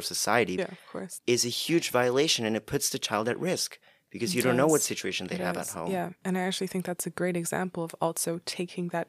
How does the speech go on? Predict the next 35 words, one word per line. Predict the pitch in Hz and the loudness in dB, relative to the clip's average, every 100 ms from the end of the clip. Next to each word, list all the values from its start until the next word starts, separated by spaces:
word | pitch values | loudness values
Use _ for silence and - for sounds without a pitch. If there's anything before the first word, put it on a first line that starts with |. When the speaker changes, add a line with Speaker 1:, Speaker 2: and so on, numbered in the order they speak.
| - | -2
Speaker 2:
innocence | 175 170 - 165 - | -2 -2 -4 -4 -6
away, | 160 185 156 165 - - _ | -4 -2 -4 -6 -18 -20 _
right, | 165 214 | -2 2
Speaker 1:
Exactly. | 139 185 | 2 4
Speaker 2:
from | 165 101 | 4 4
the | |
Speaker 1:
It's | - | 4
very | - 127 139 | 6 6 6
Speaker 2:
child. | 156 | 4
Speaker 1:
hypocritical. | 165 180 190 196 | 0 0 0 0
Speaker 2:
It | 240 | 0
really, | 262 240 220 | 0 -2 0
really | 220 208 | 0 0
links | 196 214 - | -2 -2 -2
to | 185 | -2
the | 175 | -2
movie | 208 214 180 | -4 -2 -4
as | 165 - | -4 0
well | 214 - - - - | 0 0 -6 -14 -6
because, | 185 185 175 170 - - - | 0 4 6 4 2 -14 -12
you | 180 | -6
know, | 196 247 | -4 -2
that | 202 180 | -4 -4
natural | 180 180 - 170 | -6 -6 -8 -6
development, | 170 165 160 175 165 - | -6 -6 -6 -8 -10 -6
whether | 165 165 | -4 -4
this | 170 170 | -4 -6
is | 170 165 - 175 | -4 -2 -2 -4
regarding | 170 175 165 | -4 -4 -4
sexual | - 175 - 175 170 | -2 -2 -2 -4 -2
orientation | 170 175 190 208 196 180 180 | -2 -2 0 2 2 0 -4
or | 170 | -4
general | 170 165 165 160 170 | -4 -4 -4 -4 -4
interests, | 175 170 165 - - - - - - | -2 -2 -2 0 -2 -6 -16 -10 -4
is | 160 | -2